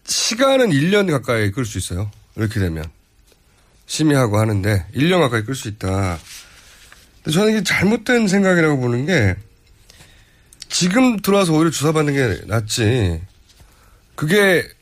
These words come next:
어떤 정부가 들어서든 다음 정부가 이 사건을 봐줄 리가 없거든요.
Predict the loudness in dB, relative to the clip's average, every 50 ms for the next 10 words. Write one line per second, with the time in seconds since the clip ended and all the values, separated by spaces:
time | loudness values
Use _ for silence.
0 | _ _ _ -4 -4 -2 0 2 0 2 2 0 0 0 0 0 0 0 0 -2
1 | -2 -2 -2 -2 -2 -2 0 2 2 2 2 2 0 0 0 0 0 0 0 2
2 | 2 2 2 0 -2 -2 -4 -6 -6 -4 -4 -2 -2 0 0 -2 -2 -2 -4 -2
3 | -2 -2 -2 0 0 0 0 -2 -2 -2 0 0 0 2 2 2 2 0 0 -4